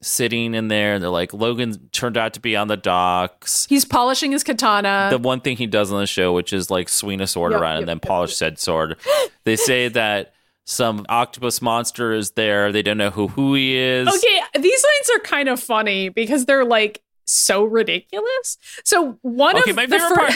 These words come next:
Speaker 1: part. Are you gonna talk about the guy with the phone? Because,
Speaker 2: Yes.
Speaker 1: like, that was really hilarious to me. <laughs> I was like,
Speaker 2: Yeah.
Speaker 1: "What?"
Speaker 2: So <laughs> the first guy
Speaker 1: I
Speaker 2: says, "We have to relay some unfortunate information. Logan was at the docks and ambushed us.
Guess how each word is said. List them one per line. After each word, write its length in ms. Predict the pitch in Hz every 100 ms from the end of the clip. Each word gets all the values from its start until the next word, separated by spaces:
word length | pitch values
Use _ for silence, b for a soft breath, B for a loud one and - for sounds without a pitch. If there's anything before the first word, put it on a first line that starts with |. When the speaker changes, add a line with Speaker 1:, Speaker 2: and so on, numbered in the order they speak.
| 453
Speaker 1:
part. 120 | 392
Are 100 | 220
you 60 | 247
gonna 120 | 330
talk 140 | 453
about 120 | 381
the 60 | 262
guy 180 | 190 170
with 140 | 175
the 80 | 147
phone? 380 | - 101 110 139
Because, 460 | - - 165 151 -
Speaker 2:
Yes. 320 | 190 156 -
Speaker 1:
like, 60 | 147
that 200 | 143 156
was 160 | 156
really 300 | 113 104 113
hilarious 500 | 110 107 95 82 104
to 80 | -
me. 200 | 80 113
<laughs> 100 | 120
I 120 | 160 226
was 260 | 226 -
like, 180 | 226 - -
Speaker 2:
Yeah. 180 | 254 190
Speaker 1:
"What?" 140 | 113 - -
Speaker 2:
So 400 | 196 392 339 320 -
<laughs> 800 | 349 605 494 480 403 - - -
the 100 | 339
first 340 | - 359 453
guy 120 | 392
Speaker 1:
I 60 | 330
Speaker 2:
says, 500 | - 269 214 214 220 - _ _
"We 140 | - 277
have 180 | 277 311
to 80 | 381
relay 280 | 320 269
some 160 | 311 254
unfortunate 540 | 220 - 240 233 208
information. 720 | 208 208 196 185 180 175 165 - -
Logan 320 | 247 277 269
was 140 | 269
at 120 | 247
the 60 | 233
docks 340 | 208 214 220
and 100 | 202
ambushed 400 | 175 208 190 -
us. 280 | 170 185 -